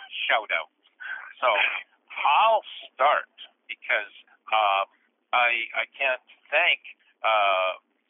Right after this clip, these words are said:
my, uh, my dispatcher enough. Um, we've had a, quite an array of dispatchers, but, uh, um, this particular bis-, dispatcher, she didn't want her name mentioned,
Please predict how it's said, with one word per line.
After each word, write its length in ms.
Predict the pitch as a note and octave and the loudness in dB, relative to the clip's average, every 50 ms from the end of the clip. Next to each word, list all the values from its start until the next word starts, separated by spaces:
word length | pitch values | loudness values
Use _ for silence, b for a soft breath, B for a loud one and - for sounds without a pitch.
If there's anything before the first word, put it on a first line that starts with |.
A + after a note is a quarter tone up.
| - A#2+ | -10 -6
my, 160 | A#2+ A#2+ A#2 | -4 -4 -4
uh, 320 | A2+ A2 G#2+ G#2 G2 G2 F#2+ G#2+ | -4 -4 -2 -2 -2 -2 -4 -4
my 160 | G#2 G2+ G2+ _ - | -6 -8 -6 _ -6
dispatcher 800 | E3 E3+ - - - - G2+ G2+ - - - - A2 A2+ G#2+ - - G#2 G#2 | -8 -8 -8 -8 -2 -2 0 0 -2 -4 -8 -8 -8 -8 -10 -10 -12 -14 -8
enough. 300 | G#2+ B2+ D3+ C#3+ A#2 A#2+ - _ _ _ b b b b b - | -2 0 2 2 2 0 -2 _ _ _ b b b b b -2
Um, 400 | G#2+ G#2 G2+ G2+ G2 G2 G2 F#2+ _ | 0 2 2 2 2 0 -4 -10 _
we've 160 | - - - - | -18 -14 -8 -2
had 160 | C3 C3 A2 | -2 -2 -2
a, 60 | G2+ _ - | -2 _ -6
quite 160 | - C#3+ B2+ | -6 -4 -2
an 80 | A2+ G#2 - | -2 -4 -4
array 400 | - G#2 G2 F2 F#2+ G2+ A2 G2+ | -6 -8 -8 -6 -6 -6 -6 -6
of 80 | F#2 _ - - | -8 _ -14 -16
dispatchers, 640 | F2 - - - F2+ D#2+ D#2+ - - - F#2+ F#2+ - - _ - | -16 -14 -8 -4 -4 -4 -4 -4 -10 -12 -12 -14 -16 -14 _ -6
but, 160 | F2+ E2+ _ _ - - | -6 -6 _ _ -12 -6
uh, 220 | F2+ E2 E2+ E2+ - _ b b b b b b b - | -4 -2 -2 -4 -4 _ b b b b b b b -4
um, 220 | F#2+ F#2+ F#2 F2 - F2 - _ _ - - - - | -2 -2 -2 -2 -4 -8 -20 _ _ -20 -20 -20 -18
this 80 | A#2+ A#2 - | -18 -18 -18
particular 560 | - A#2+ - - C3+ B2+ - - A2 G#2+ G2+ - - | -20 -20 -14 -10 -10 -10 -10 -12 -16 -16 -14 -10 -8
bis-, 160 | A2 G2+ - _ _ - - | -10 -10 -10 _ _ -8 -8
dispatcher, 480 | - - - G#2+ G2 F#2+ - - G#2 | -8 -8 -6 -4 -4 -4 -4 -8 -12
she 160 | - - A2+ | -12 -14 -14
didn't 160 | A2 A2+ G#2+ G#2+ | -14 -12 -10 -6
want 160 | G#2+ G#2 G2 | -6 -6 -6
her 80 | G2 | -6
name 160 | G2+ G#2 G2 F#2+ | -8 -10 -8 -6
mentioned, 400 | G2 G2+ G2+ - - - F2+ | -6 -6 -6 -6 -12 -14 -14